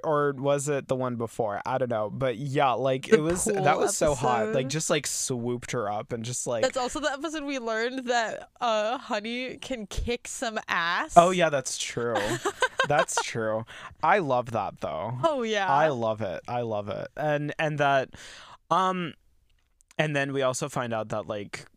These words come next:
Speaker 1: Mori's, like, a, a kendo master, but that's not very surprising.
Speaker 2: Yeah.
Speaker 1: He, he does give, he does give, like, kendo vibes.
Speaker 2: Yeah.
Speaker 1: Yeah. Um,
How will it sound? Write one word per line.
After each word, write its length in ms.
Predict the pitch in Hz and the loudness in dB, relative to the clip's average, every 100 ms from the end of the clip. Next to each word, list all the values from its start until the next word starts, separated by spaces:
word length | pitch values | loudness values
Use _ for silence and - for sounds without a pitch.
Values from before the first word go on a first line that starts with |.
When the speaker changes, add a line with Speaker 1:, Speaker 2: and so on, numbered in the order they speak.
| _ _ - | _ _ -8
Speaker 1:
Mori's, 500 | 135 117 113 107 - | -4 -4 -4 -6 -4
like, 220 | 104 101 | -4 -4
a, 180 | 107 101 101 _ _ | -4 -6 -8 _ _
a 80 | 131 | -8
kendo 340 | - 117 107 | -6 -6 -4
master, 460 | 101 98 104 - 107 | -4 -6 -6 -6 -6
but 400 | 127 - 180 160 - | -8 -2 0 0 -2
that's 300 | 165 160 - | 0 0 0
not 280 | 160 127 - | 0 0 0
very 260 | 117 92 - | -4 -6 -6
surprising. 680 | - - - 131 - - 127 _ - | -8 -8 -8 -8 -8 -10 -10 _ -10
Speaker 2:
Yeah. 120 | 214 190 165 | -4 0 0
Speaker 1:
He, 100 | 143 | -2
he 60 | |
does 300 | 151 151 143 | 0 0 0
give, 300 | - 131 117 | -2 -2 -4
he 180 | - 151 | -6 -6
does 240 | 135 127 - | -4 -4 -4
give, 240 | 123 107 | -6 -4
like, 320 | 110 - - _ - | -6 -6 -14 _ -14
kendo 320 | - 120 107 | -12 -10 -12
vibes. 380 | - 55 - _ _ _ _ _ _ _ - | -14 -18 -20 _ _ _ _ _ _ _ -4
Speaker 2:
Yeah. 220 | 180 127 - _ _ - | -2 -2 -14 _ _ -8
Speaker 1:
Yeah. 200 | 113 120 _ _ - - _ - | -6 -8 _ _ -20 -20 _ -6
Um, 520 | 143 135 131 120 101 | -2 -2 -2 -6 -10